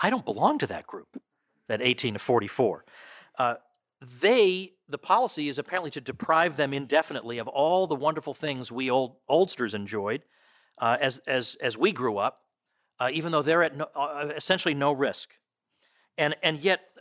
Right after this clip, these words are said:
they did a study recently where you, they asked people, like, in their twenties,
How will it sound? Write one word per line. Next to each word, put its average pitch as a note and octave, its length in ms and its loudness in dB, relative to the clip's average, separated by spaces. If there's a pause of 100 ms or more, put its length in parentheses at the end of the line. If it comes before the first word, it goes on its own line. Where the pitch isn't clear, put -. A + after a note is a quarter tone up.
they E3+ 120 2
did G#3+ 120 -2
a G#3 60 -2
study A3+ 340 0
recently A2+ 560 -8 (220)
where B2+ 340 2
you, C#3 220 -6 (100)
they C3+ 200 -2
asked D#3 380 2
people, B2 520 0
like, A#2 160 -2
in C3 80 -4
their A#2+ 120 2
twenties, A#2 540 -2